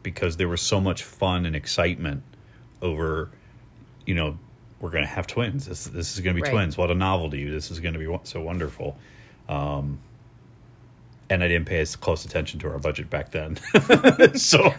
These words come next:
Speaker 2: Right, 'cause I was paying
Speaker 1: I
Speaker 2: the
Speaker 1: didn't
Speaker 2: bills back
Speaker 1: realize
Speaker 2: then.
Speaker 1: just how deep in the hole <laughs> we were gonna be. <laughs>
Speaker 2: Well, that, that brings up another,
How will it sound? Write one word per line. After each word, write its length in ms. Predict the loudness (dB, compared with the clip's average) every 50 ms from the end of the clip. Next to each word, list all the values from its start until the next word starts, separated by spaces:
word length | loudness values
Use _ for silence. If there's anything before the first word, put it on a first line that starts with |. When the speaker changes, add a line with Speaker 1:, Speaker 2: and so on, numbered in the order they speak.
| 6
Speaker 2:
Right, 180 | 8 8 8 6
'cause 100 | 6 6
I 80 | 6 6
was 100 | 6 4
paying 180 | 4 4 6 8
Speaker 1:
I 40 |
Speaker 2:
the 100 | 8 10
Speaker 1:
didn't 140 | 10 10 12
Speaker 2:
bills 100 | 12 12 12
back 60 | 12
Speaker 1:
realize 220 | 10 10 6 2
Speaker 2:
then. 80 | 0 0
Speaker 1:
just 400 | 2 6 8 8 8 6 4 0
how 140 | 0 0 0
deep 300 | 0 0 0 0 2 2
in 120 | 2 4
the 80 | 4 4
hole 260 | 6 6 6 6 4 6
<laughs> 720 | 8 8 8 10 10 8 8 10 8 8 8 8 4 4 6
we 60 | 6
were 160 | 6 4 4 4
gonna 280 | 0 4 8 8 8 8
be. 500 | 6 0 -2 -2 -2 -2 -2 -4 -4 -4 -8 -20 -20 -20 -20 -16 -14 -12 -12 -12 -12 -16 -20 -14 -2 2
<laughs> 520 | 4 4 4 4 2 2 2 2 2 0 -2 -2 0 -2 -2 -2 -2 -12 -12 -10 -8 -8 -8 -8 -8 -10 -12 -16 -18 -16 -16 -14 -14 -16 -16 -18 -20 -20 -20 -20 -20 -20 -20 -20 -20 -14 -4 2
Speaker 2:
Well, 120 | 4 6
that, 300 | 8 8 8 8 6 6
that 240 | 6 6 6 6 6
brings 280 | 6 6 6 6 6 4
up 160 | 2 2 2
another, 500 | 0 2 2 4 4 4 4 2 0 -4